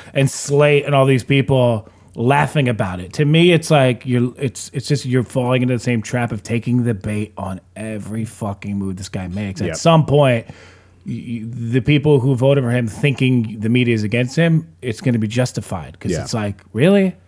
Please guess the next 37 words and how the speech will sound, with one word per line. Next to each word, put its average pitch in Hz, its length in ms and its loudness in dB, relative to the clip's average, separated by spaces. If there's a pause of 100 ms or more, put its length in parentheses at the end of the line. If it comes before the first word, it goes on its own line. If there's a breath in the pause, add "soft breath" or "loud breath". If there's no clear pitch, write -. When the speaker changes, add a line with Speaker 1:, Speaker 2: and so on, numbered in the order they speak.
Speaker 1:
Was 156 100 2
that 208 120 8
really 165 240 6
a 147 60 4
big 123 280 -2
story? 139 380 2
I 180 80 6
read 175 220 4
it. 196 100 4
There - 80 6
was 190 140 6
nothing. 233 420 2
Speaker 2:
Right, 78 300 -6
Speaker 1:
It 165 40 -2
was 185 140 6
Speaker 2:
right, - 80 -2
Speaker 1:
stupid. 233 420 4
Speaker 2:
right. 92 240 -2 (180)
So 139 360 6
Speaker 1:
I 131 60 6
don't 143 160 6
know. 98 240 -4
Speaker 2:
speak, 190 260 0
well, 170 100 8
that's 170 120 0
a 139 80 4
very 190 320 2
good 170 160 2
segue 117 480 4
into 92 180 -2
our 92 80 -2
first 110 300 -2
topic, 82 420 -8
which 95 160 -8
is, 98 220 -4 (120)
uh, 104 140 -6 (320)
on 113 560 -2